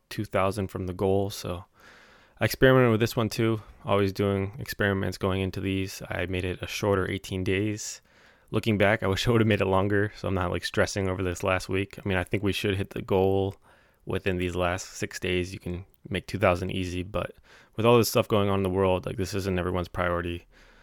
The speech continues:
So, um, it would suck to have my first unsuccessful Kickstarter, but I think we'll be okay. I'm not really stressing over it. Gonna keep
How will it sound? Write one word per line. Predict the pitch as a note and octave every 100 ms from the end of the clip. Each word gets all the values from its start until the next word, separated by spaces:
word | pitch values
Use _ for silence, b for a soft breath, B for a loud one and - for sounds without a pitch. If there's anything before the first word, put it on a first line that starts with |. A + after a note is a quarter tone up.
| b _
So, | - G2 F2 F2 - _ - - -
um, | G2 G2 F#2+ F#2+ -
it | C#3
would | F#2+
suck | - G#2+ -
to | -
have | - F#2+ F2+ - B B B
my | -
first | - A2 F#2
unsuccessful | G2 F2+ - G2 - -
Kickstarter, | - F#2+ - F2+ F2+
but | G2
I |
think | G#2+ B2
we'll | A#2
be | A2
okay. | G2+ G2 G#2
I'm | G#2
not | G2
really | G2+ G2
stressing | - G#2+ - G#2
over | F#2+ G2
it. | G2 -
Gonna | F#2+ F2+
keep | - G2+ -